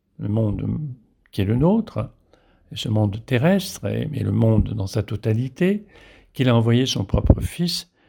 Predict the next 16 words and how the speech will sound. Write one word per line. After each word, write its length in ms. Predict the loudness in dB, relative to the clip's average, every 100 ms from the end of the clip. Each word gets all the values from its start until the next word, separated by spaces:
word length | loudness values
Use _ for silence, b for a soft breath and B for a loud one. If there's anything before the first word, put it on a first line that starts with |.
| _ -4
venu 280 | 0 2 2
partager 720 | 0 -2 -2 0 2 0 -2 b b b -2
la 140 | 2
même 240 | 2 2
nature 480 | 2 0 0 -4 -4 -10
que 80 | -2
nous. 260 | 4 4 4 -2 _ _ b b b b b b
Mais 140 | -4 2
là, 180 | 2
c'est 240 | 2 0 0
un, 280 | 0 0 -6 -10 -10 -8 -8 -8 -12 -14 _ _ _ _ _ _ _ _ _ _ _ -12
comment 680 | -6 -6 -8 -14 _ -2
dirais-je, 340 | 0 2 0 0
un 60 |
principe 480 | 4 4 4 0 -4
philosophique 880 | -4 -4 -2 -4 -2 -2 -2 -4 -18